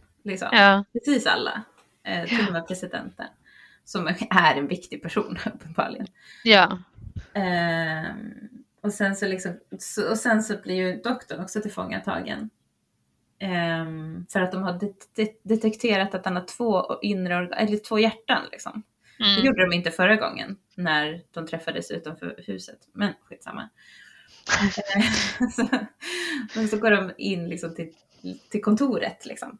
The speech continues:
Speaker 1: där Lumick
Speaker 2: Mm.
Speaker 1: är. Och då sitter ju typ Rose och Pete där lite så här, <sighs> ihop.
Speaker 2: <laughs>
Speaker 1: Alltså, de är ju inte alls fasttagna och i världens dödsfara, utan de är bara,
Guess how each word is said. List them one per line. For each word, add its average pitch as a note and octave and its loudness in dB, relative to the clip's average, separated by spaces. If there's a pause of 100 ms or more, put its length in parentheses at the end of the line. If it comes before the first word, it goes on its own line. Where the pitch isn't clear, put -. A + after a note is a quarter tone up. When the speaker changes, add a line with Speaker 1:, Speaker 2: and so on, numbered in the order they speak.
(100)
Speaker 1:
där F#3 -4
Lumick F3 -2
Speaker 2:
Mm. G#3 4
Speaker 1:
är. F3+ 2 (480)
Och - 4
då C4+ 2
sitter C4+ -2
ju C#3+ 0
typ D#3+ -6
Rose F3+ -4
och D#3+ -6 (120)
Pete B3+ -2
där - 0
lite F3+ -8
så F3 -4
här, - 0
<sighs> - -10 (1040)
ihop. A3 10
Speaker 2:
<laughs> - 0
Speaker 1:
Alltså, C4 8
de B3+ 2 (220)
är D#4+ 8
ju C#4 4
inte C#4+ 6
alls D4 4 (120)
fasttagna F#3 4
och F3+ -2 (140)
i F3+ -2
världens F3 4
dödsfara, F3+ 0
utan - -4
de F3 -2
är E3+ -6
bara, - 2